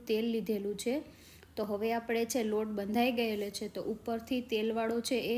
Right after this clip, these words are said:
હાથ આપણે કરી અને લોટ છે એ સારી રીતે ટીપી લઈએ. તમે જેટલો લોટ છે એને સારી રીતે મસળશો એટલો જ લોટ છે એ સોફ્ટ અને સરસ થશે અને રોટલી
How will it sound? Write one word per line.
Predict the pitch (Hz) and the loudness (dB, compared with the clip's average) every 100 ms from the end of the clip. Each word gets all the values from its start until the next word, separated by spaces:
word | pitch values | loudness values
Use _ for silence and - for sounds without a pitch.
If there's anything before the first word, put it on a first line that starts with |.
| 285 - | -2 0
હાથ | 208 220 240 | -2 0 -2
આપણે | 220 226 349 - - - | 0 0 0 -2 -6 0
કરી | 247 247 - 208 | 2 2 -2 -2
અને | 214 226 233 214 | 0 0 0 2
લોટ | 208 220 - | 2 2 0
છે | 247 202 | -2 0
એ | 226 233 | -2 2
સારી | 214 208 220 | 2 2 0
રીતે | 214 - 311 - - - - - - | 0 2 2 2 -10 -20 -20 -20 0
ટીપી | 254 226 254 240 | 0 2 0 2
લઈએ. | 214 214 277 302 - - - - | 2 4 4 4 -6 -16 -18 0
તમે | 262 269 277 247 | 6 6 6 4
જેટલો | 220 - 254 311 320 | 2 0 4 8 8
લોટ | 277 285 294 294 | 8 8 6 4
છે | - 285 - 220 | 6 6 4 2
એને | 247 262 | 4 4
સારી | - 226 240 277 | 6 6 6 4
રીતે | 277 277 254 226 | 4 4 4 6
મસળશો | 240 - 285 277 262 208 226 | 6 6 6 6 4 2 -2
એટલો | - - 269 285 285 | -4 0 4 6 6
જ | 285 | 6
લોટ | 247 254 247 - | 8 6 4 2
છે | 262 240 | 2 4
એ | 247 | 2
સોફ્ટ | - 285 277 285 - - - | 2 6 6 4 -4 -10 -2
અને | 233 269 392 - - - - | 4 6 4 2 -18 -20 -4
સરસ | - 240 254 277 - | 4 6 6 4 0
થશે | 220 214 - 294 339 220 | 0 0 2 2 2 0
અને | 226 226 | 0 2
રોટલી | 220 220 240 | 0 0 -4